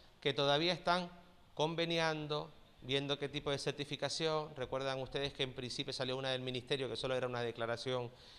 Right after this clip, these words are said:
eh, jurada, que luego al final, pues, eso no dio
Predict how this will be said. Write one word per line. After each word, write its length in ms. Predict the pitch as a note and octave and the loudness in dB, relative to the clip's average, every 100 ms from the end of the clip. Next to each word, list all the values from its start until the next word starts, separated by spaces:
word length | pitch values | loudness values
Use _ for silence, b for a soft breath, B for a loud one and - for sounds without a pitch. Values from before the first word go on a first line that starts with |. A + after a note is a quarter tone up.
| B | B
eh, 360 | - B2 A#2+ A#2+ - | -2 0 2 0 0
jurada, 540 | B2+ D#3 D#3+ D#3 D#3 | 2 4 6 4 2
que 100 | B2 | 0
luego 200 | A#2+ B2+ | 0 0
al 60 | B2 | 0
final, 280 | B2+ B2+ | 0 0
pues, 180 | C3 A#2+ | 0 -4
eso 100 | C3 | -4
no 160 | A#2+ A#2+ | -4 -2
dio 300 | B2 B2+ | 0 0